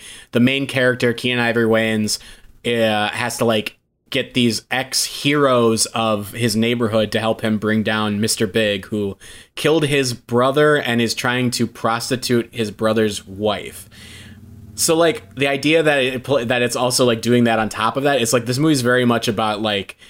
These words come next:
as much as it's making fun of blaxploitation movies, it is very, like, um, paying homage to it, like, very, like, honoring the people who made those movies,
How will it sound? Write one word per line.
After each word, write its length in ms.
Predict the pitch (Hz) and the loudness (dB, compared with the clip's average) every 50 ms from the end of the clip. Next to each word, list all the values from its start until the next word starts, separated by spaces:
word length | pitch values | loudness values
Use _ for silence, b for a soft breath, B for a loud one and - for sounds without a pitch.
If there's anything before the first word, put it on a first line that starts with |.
| B B B B | B B B B
as 140 | 113 120 127 | -4 -2 0
much 100 | 135 135 | 0 0
as 60 | 151 143 | 0 -4
it's 80 | 123 110 | -2 0
making 260 | 127 123 113 123 110 | 0 0 0 -2 -2
fun 160 | - 113 117 | -2 0 0
of 80 | 120 120 | 0 0
blaxploitation 640 | 131 127 127 127 - - 135 127 143 139 131 - 143 | 0 0 -2 -2 -2 -2 -2 0 0 0 -2 0 -2
movies, 260 | 139 143 143 139 127 - | -2 0 0 0 -2 -2
it 100 | 120 113 | -2 -2
is 140 | 117 107 95 | -2 -2 -4
very, 760 | 92 98 107 113 113 113 113 110 107 107 104 101 98 - - _ | -4 -2 0 2 2 4 4 2 2 2 0 -2 -2 -6 -8 _
like, 500 | - 113 107 101 95 92 90 - - - _ _ _ - | -4 -2 0 0 -2 -2 -6 -10 -18 -20 _ _ _ -8
um, 440 | 98 95 92 92 92 90 90 92 - _ _ _ _ | -6 -4 -4 -6 -6 -10 -12 -16 -18 _ _ _ _
paying 260 | - 107 107 107 107 | -8 -6 -4 -4 -4
homage 500 | 92 98 98 98 95 92 92 90 - - | -6 -6 -6 -4 -4 -4 -4 -6 -6 -10
to 120 | - 95 80 | -10 -10 -12
it, 100 | 76 - | -8 -4
like, 160 | 104 110 101 | -4 -2 0
very, 240 | 117 127 135 143 135 | 0 2 2 2 2
like, 220 | 127 120 110 - - | 2 2 0 -2 -2
honoring 480 | 110 104 110 113 113 107 107 107 104 98 | -2 0 0 0 0 0 0 -2 -2 -4
the 40 | 98 | -4
people 280 | 104 107 101 101 104 95 | -4 -6 -4 -4 -6 -4
who 80 | 104 | -4
made 340 | 98 95 95 95 95 95 90 | -6 -6 -4 -4 -4 -4 -6
those 240 | 90 90 87 87 - | -8 -10 -12 -12 -14
movies, 540 | - 90 - - 87 - - - - - | -16 -16 -14 -14 -16 -10 -8 -8 -8 -8